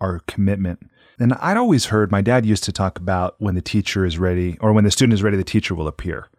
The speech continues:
And I love the way that Steve Jobs talked about that, about when one is willing to travel the world in search of a master, one will move in next door. You know, and that kind of thing where, in my experience, what you're saying is true, that it's like when we're really,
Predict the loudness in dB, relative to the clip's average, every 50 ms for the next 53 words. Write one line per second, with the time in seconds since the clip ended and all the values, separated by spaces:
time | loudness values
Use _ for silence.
0 | _ _ -6 -2 0 0 2 2 2 2 2 2 2 4 4 4 4 4 2 2
1 | -2 -2 -4 -4 -2 0 0 0 0 0 2 2 2 0 -2 -4 -2 -2 -4 -4
2 | -4 -6 -4 -4 -4 -4 -4 -4 -4 -2 -4 -4 -6 -8 -10 -8 -6 -4 -4 -4
3 | -4 -2 0 2 2 2 2 2 2 2 4 4 2 2 0 -2 -2 0 2 4
4 | 4 4 2 2 0 -4 -6 -8 -6 -6 -4 -4 -2 -2 0 0 0 -2 -2 -4
5 | -2 -2 0 0 0 0 -2 -4 -6 -6 -4 -4 -4 -4 -6 -6 -6 -4 -4 -4
6 | -4 -4 -6 -8 -6 -6 -6 -6 -6 -6 -2 0 2 2 4 4 4 4 4 2
7 | 2 2 2 0 0 -2 -4 -2 2 2 2 2 0 -4 -8 -16 _ _ _ _
8 | _ _ _ _ _ -2 0 2 2 4 4 4 2 0 -2 -2 -2 0 0 -2
9 | -2 0 2 4 4 6 6 6 4 2 2 2 4 4 6 4 4 2 0 0
10 | 0 2 4 4 4 4 2 0 0 0 -2 -2 0 2 2 2 2 0 -2 -4
11 | -2 0 2 2 2 0 0 -2 -2 -2 -2 -2 -2 -4 -4 -2 0 0 2 2
12 | 2 2 0 0 0 0 2 4 4 4 6 4 4 4 2 0